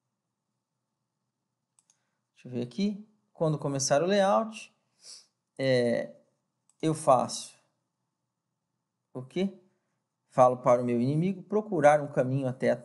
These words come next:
minha torre, né? E quando o meu inimigo encontrar um caminho,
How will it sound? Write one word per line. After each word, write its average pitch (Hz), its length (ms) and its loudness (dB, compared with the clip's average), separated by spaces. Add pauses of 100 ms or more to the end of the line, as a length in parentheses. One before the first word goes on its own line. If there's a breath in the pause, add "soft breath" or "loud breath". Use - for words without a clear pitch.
minha 131 200 -4
torre, 220 400 0 (360)
né? 170 240 -6 (480 soft breath)
E 226 120 -2
quando 202 320 0
o 165 40 -6
meu 151 140 0
inimigo 139 560 -2
encontrar 160 640 -2
um 139 100 -4
caminho, 190 540 -6